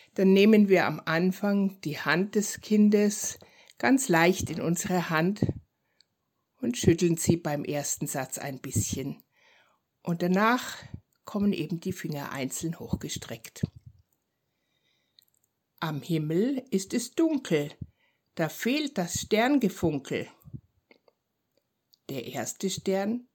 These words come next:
kommt schnell herbei und hat den zweiten gleich dabei.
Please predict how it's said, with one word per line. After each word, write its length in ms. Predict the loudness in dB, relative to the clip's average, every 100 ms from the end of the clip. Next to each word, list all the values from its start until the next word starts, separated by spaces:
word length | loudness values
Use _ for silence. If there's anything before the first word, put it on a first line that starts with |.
| _ _ _
kommt 300 | -4 -4 -2
schnell 260 | -4 -4 -2
herbei 680 | -4 -2 0 0 -4 -10 _ -20 _ _ _ _ _ _ _ _ _ _ _ _ _ _ _ _ _ _ -2
und 180 | 0
hat 140 | 0 -2
den 140 | -6
zweiten 540 | -6 -4 -4 -6 -4 -4
gleich 340 | -2 -4 -2
dabei. 520 | -6 -6 -10 -12 -16